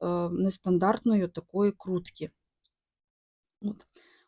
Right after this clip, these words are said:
Отаке виходить полотно. Це спиці два сімдесят п'ять. Можливо, можна було би в'язати на два з половиною, але мене от воно задовольнило, і я навіть, е, ну, вирішила не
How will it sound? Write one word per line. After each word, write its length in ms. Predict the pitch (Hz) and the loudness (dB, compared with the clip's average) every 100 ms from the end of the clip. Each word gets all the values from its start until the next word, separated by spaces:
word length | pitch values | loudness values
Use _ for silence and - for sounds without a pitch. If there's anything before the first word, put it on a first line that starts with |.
| - | 2
Отаке 460 | 269 269 - 180 | 4 4 2 0
виходить 580 | 165 175 233 220 196 - | 0 0 0 2 0 -2
полотно. 580 | 208 220 180 - 160 208 | 0 2 2 0 -4 -2
Це 160 | - | -2
спиці 360 | 254 - 202 180 | -2 -2 -4 -6
два 220 | 165 196 | 0 0
сімдесят 560 | 208 196 175 175 190 185 | 2 0 0 0 -2 -4
п'ять. 240 | 143 - 180 | -6 -4 0
Можливо, 500 | 190 214 277 349 233 | 2 4 6 6 6
можна 440 | 214 262 247 214 | 4 4 2 0
було 320 | 185 185 214 | 0 0 0
би 160 | 214 185 | 0 -4
в'язати 580 | 180 180 185 202 208 180 | -6 -6 -4 -4 -4 -6
на 120 | 175 | -6
два 220 | 180 196 | -4 -6
з 100 | - | -6
половиною, 720 | - 175 175 226 349 339 220 - _ _ _ _ - | -10 -12 -6 -2 2 2 2 -6 _ _ _ _ -4
але 220 | 185 240 | 4 8
мене 260 | 247 240 | 8 8
от 200 | 233 220 | 6 4
воно 200 | 208 214 | 4 6
задовольнило, 720 | 208 196 208 214 220 285 403 262 | 4 2 2 4 6 6 8 4
і 200 | - 180 | 2 -2
я 200 | 208 254 | 2 6
навіть, 520 | 220 214 202 - - | 6 4 2 -2 0
е, 260 | 190 180 180 | 2 2 2
ну, 300 | 214 180 175 180 - - - | 2 2 -2 -8 -10 -10 -2
вирішила 840 | 185 220 208 - 196 180 175 - - | 4 4 4 0 0 0 -2 -4 -6
не 480 | 175 185 180 185 | -4 -2 -2 -4